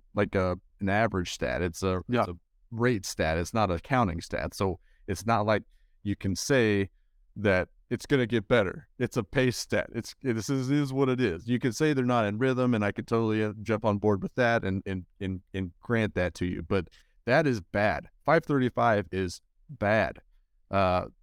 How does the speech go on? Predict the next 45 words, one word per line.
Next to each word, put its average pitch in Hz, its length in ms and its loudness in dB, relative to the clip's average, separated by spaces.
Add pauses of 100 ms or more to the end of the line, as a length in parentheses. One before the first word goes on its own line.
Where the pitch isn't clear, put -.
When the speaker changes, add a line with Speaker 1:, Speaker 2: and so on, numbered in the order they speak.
(160)
Speaker 1:
their 107 240 2
one 123 400 2
eighty-eight 117 400 0
average 117 420 0
with 131 140 -4
runners 135 260 0
in 127 60 -4
scoring 135 260 -4
position 120 340 -2
is 104 100 -2
six - 180 -6
hundred 110 260 0
sixtieth, 117 420 -2
also 104 320 0
dead 104 280 0
last. 110 340 0 (340)
A 120 80 -4
twenty-nine 117 420 0
point 110 220 0
seven 113 280 2
percent 95 300 -10
K 123 220 0
rate 131 200 0
at 123 120 -4
that 127 220 0
point, 135 300 -4 (380)
second - 520 -2
to 123 100 0
last, 117 520 0
and 104 160 0
then 101 120 0
the 95 80 -6
seven 107 320 0
point 110 220 -2
one 101 140 -2
percent 95 280 -4
walk 98 460 0
rate 87 240 -4 (420)
is 95 260 -2 (240)
fourth 127 340 0 (120)
from 98 140 -8
last - 500 -4 (100)
in 101 220 2
that, 95 240 0 (160)
uh, - 160 -4